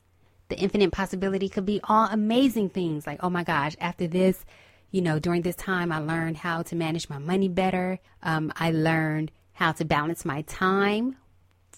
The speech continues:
with work and my child," 'cause I know a lot of you are at home with your children right now.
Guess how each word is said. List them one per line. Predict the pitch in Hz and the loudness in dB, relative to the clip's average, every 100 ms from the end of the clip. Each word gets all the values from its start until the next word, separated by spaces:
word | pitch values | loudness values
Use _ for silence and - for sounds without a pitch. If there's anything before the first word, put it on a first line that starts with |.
| - | 0
with | 170 160 | 0 2
work | 151 165 180 - | 4 6 6 2
and | 180 175 | -2 0
my | 151 | -2
child," | - 175 180 202 233 - | -2 0 2 2 0 -4
'cause | 180 | -4
I | 160 | -2
know | 151 | 0
a | |
lot | 151 156 | 0 2
of | 175 | 0
you | 175 180 185 - _ | 0 0 0 -6 _
are | 156 | -2
at | 156 | 2
home | 160 | 2
with | 156 151 | 0 -4
your | - | -8
children | - 190 196 208 | 2 4 6 4
right | 214 214 | 2 0
now. | 220 226 233 277 | 0 0 0 -4